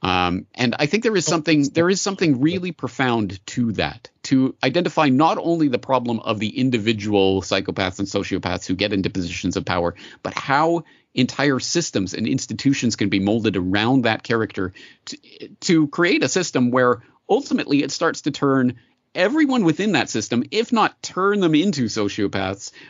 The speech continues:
but at any rate, s-, uh, promote those sociopaths or people who are willing to, uh, suspend moral, uh, qualms, or to weed out those who absolutely will not compromise on their, on their moral beliefs,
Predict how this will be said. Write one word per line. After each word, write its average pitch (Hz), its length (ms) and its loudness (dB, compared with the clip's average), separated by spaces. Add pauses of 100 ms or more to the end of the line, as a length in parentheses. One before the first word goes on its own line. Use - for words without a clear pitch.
but - 160 0
at 196 260 0
any 240 240 2
rate, 139 400 0 (100)
s-, - 360 -12
uh, 120 180 2
promote 143 460 2
those 110 240 0
sociopaths 95 800 -4
or 95 200 -4
people 107 340 -2
who 110 200 -2
are 107 280 4
willing 104 440 2
to, 90 360 0
uh, 87 160 0
suspend 85 460 -4
moral, 82 460 -2
uh, 78 260 -4
qualms, 90 520 -2 (420)
or - 80 -4
to - 120 2
weed 147 280 4
out 127 200 2
those 113 280 2
who 107 180 0
absolutely 104 600 -2
will 87 200 -2
not 107 240 -2
compromise 82 560 -4
on 82 200 -6
their, 80 140 -2 (240)
on 85 160 -4
their 82 120 0
moral 82 260 0
beliefs, 80 480 -2